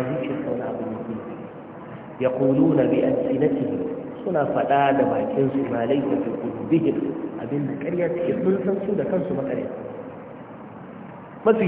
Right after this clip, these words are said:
sharrin ƙarsa-, ƙarya shine mutum ya yi wa kansa ƙarya. Kamar yadda Allah ya ce, "Unzur kayfa kadhabu ala anfusihim." Kalli yadda suke yi wa kansu ƙarya. "Wa dhalla anhum ma kanu yaftarun." Mutum ya san shi da kan kansa ya san ƙarya yake.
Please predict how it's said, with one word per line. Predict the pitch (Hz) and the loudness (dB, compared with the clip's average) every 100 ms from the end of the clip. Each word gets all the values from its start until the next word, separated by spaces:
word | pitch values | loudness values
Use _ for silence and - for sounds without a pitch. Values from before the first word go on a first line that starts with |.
| - | 8
sharrin | 220 202 185 | 8 8 6
ƙarsa-, | 165 165 170 - 180 | 4 4 4 4 4
ƙarya | 175 170 | 6 6
shine | 170 170 | 6 4
mutum | 143 - 180 147 | 4 2 2 2
ya | 135 | 2
yi | 160 | 4
wa | 139 | 2
kansa | 143 131 - | 2 0 -2
ƙarya. | - 117 113 107 - - - - - - | -4 -4 -2 -4 -6 -8 -10 -12 -10 0
Kamar | 139 | 4
yadda | 160 - | 4 4
Allah | 151 143 | 4 4
ya | 143 | 4
ce, | |
"Unzur | 151 160 151 139 | 2 2 2 2
kayfa | - 147 139 | 2 0 0
kadhabu | - - 131 123 | 0 2 2 2
ala | 107 113 107 | 2 0 -2
anfusihim." | - - 143 - - - - - - - | -4 -4 -4 -6 -8 -10 -10 -12 -12 -6
Kalli | 214 233 | -4 0
yadda | 214 156 | 2 0
suke | - - | -2 -2
yi | 139 135 | 0 0
wa | 131 | 0
kansu | - 123 - - | -2 -6 -6 -6
ƙarya. | 135 131 131 - - - - - | 0 0 0 -4 -8 -10 -10 -4
"Wa | 135 | 4
dhalla | 165 196 160 147 | 8 8 8 8
anhum | 180 143 143 | 6 4 2
ma | 131 | 2
kanu | 135 131 151 - | 2 2 2 2
yaftarun." | - - - - - - - - - - - - - - - - | 0 -2 -4 -6 -6 -8 -10 -12 -12 -14 -14 -16 -16 -14 -12 -10
Mutum | - 202 | -2 4
ya | 185 175 | 6 6
san | 185 170 | 4 2
shi | 180 175 | 2 2
da | 151 | 2
kan | - 160 | 2 0
kansa | - 135 | -2 -2
ya | 127 127 | -4 -4
san | 127 | -6
ƙarya | 123 135 131 | -4 -2 0
yake. | 127 131 | 0 -2